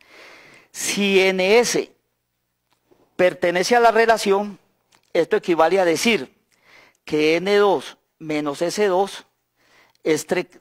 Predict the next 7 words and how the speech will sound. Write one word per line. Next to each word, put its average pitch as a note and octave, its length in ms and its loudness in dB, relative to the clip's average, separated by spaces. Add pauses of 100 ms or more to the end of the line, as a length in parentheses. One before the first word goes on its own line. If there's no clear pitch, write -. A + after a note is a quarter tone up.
tres E3 260 -4
caso E3 260 -4
dos, D3 460 -4 (1000)
con C#3+ 180 -4
caso C#3+ 260 -4
dos C#3+ 280 -6
entero. F3+ 480 -2